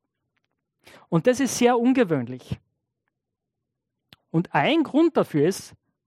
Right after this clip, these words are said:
einer von mehreren Gründen ist, die Leute, die ihm hier jetzt auch zuhören, ich meine, das waren sicher die zwölf, die Apostel, aber ich glaub, da waren auch Frauen dabei. Und das heißt,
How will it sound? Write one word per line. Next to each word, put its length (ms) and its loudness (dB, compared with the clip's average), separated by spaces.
einer 260 0
von 280 -6
mehreren 300 0
Gründen 220 0
ist, 160 -4
die 240 -2
Leute, 400 2
die 140 -2
ihm 120 2
hier 240 2
jetzt 220 -2
auch 180 -2
zuhören, 640 -2
ich 60 -12
meine, 160 2
das 120 -6
waren 140 2
sicher 260 -2
die 120 -6
zwölf, 380 -2
die 120 -2
Apostel, 540 -4
aber 560 0
ich 60 -20
glaub, 180 -2
da 80 -2
waren 160 0
auch 140 -2
Frauen 320 0
dabei. 260 -4
Und 120 0
das 120 -2
heißt, 300 0